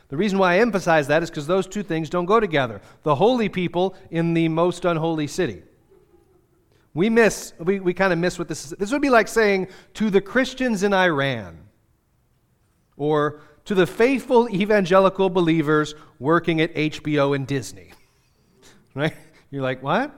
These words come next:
I, do, do those exist?" Yes. Saints exist in Ephesus. We have to appreciate how hopeless it would seem to build churches in those cities.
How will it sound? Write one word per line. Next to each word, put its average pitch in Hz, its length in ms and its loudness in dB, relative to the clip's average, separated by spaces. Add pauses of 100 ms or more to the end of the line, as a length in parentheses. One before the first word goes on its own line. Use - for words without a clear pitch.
I, 147 120 -6
do, 151 360 -8 (200)
do 139 100 -6
those 175 260 -2
exist?" 185 560 -4 (380)
Yes. 151 500 -2 (840)
Saints 180 380 0
exist 151 600 -4 (340)
in 143 260 -6
Ephesus. 165 640 -4 (1800)
We 143 120 -4
have 175 140 2
to 190 80 -2
appreciate 170 500 -4
how 147 160 -2
hopeless 170 560 -6
it 120 60 -10
would 113 160 -14
seem 107 480 -16 (640)
to - 100 -16
build 139 240 -4
churches 127 520 -6
in 117 140 -6
those 113 200 -10
cities. 87 460 -18